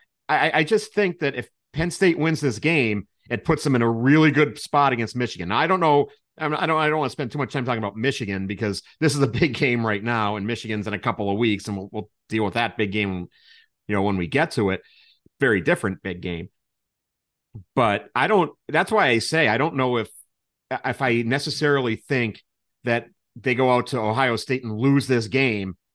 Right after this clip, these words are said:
that they come back and necessarily in the right place to, to come back and beat Michigan. May-, maybe they, maybe they do,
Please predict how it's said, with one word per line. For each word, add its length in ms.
that 140
they 100
come 220
back 240
and 80
necessarily 480
in 60
the 60
right 280
place 360
to, 160
to 160
come 200
back 200
and 100
beat 140
Michigan. 340
May-, 140
maybe 280
they, 300
maybe 240
they 120
do, 320